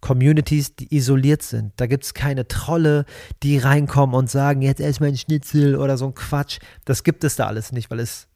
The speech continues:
äh, gibt einen Gatekeeper, der, das bin ich in diesem Fall. Ich hab die Community eröffnet und ich merke natürlich, wenn da jemand ist,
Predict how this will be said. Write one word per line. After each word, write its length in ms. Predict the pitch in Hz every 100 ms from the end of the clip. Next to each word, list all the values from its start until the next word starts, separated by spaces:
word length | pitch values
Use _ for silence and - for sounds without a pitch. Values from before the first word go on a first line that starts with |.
| _ -
äh, 180 | 139
gibt 320 | 151 143 - -
einen 220 | 139 123
Gatekeeper, 960 | 139 151 - - 156 - 180 220 208 -
der, 680 | 139 127 127 50 52 - 135
das 160 | 131
bin 120 | -
ich 200 | 139 170
in 60 | 160
diesem 220 | 156 151
Fall. 280 | - 151 180 - - - -
Ich 140 | 135
hab 100 | 147
die 100 | 139
Community 400 | 143 139 135 143
eröffnet 420 | 131 143 - 170 - - - _
und 160 | 156 131
ich 80 | 117
merke 280 | 151 175
natürlich, 420 | 131 117 123 117 -
wenn 120 | 143
da 60 |
jemand 300 | 131 123 120
ist, 320 | - 170 -